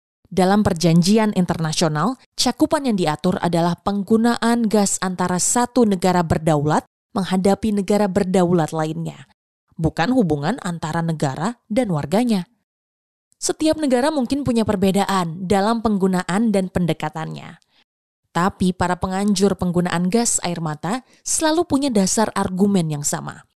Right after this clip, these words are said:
Maximum disruption for minimum use of force.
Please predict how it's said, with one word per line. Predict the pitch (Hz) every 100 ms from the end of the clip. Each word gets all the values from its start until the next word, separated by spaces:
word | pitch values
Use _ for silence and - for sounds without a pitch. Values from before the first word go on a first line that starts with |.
| _ _ _ -
Maximum | 180 190 - - 185 175
disruption | 170 170 - - 220 - - 196 196 - -
for | 214
minimum | 190 190 208 196 180
use | 175 175 -
of | 156
force. | - - - - - -